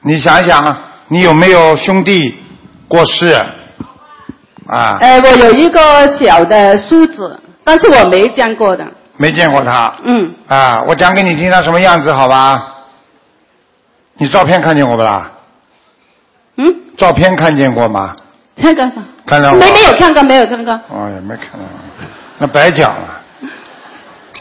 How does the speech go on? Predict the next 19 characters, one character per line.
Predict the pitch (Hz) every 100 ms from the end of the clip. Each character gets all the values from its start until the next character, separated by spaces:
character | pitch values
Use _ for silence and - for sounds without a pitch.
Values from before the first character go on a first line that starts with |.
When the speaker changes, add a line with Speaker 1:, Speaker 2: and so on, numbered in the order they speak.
| - _ _ _ - _ -
Speaker 1:
我 | 156
告 | 208
诉 | 202 185
你， | 170
现 | 156 202 185
在 | 190
在 | 190 190
他 | 185
身 | 180 196
上。 | 180 185 107 - - - _ -
Speaker 2:
哦。 | 220 185
Speaker 1:
晚 | 135 147 156
上 | 202 190
就 | 185 180
来。 | 143 120 139 151 - - _ -
Speaker 2:
嗯。 | 233 185 143
Speaker 1:
然 | 190
后 | 180
呢， | 185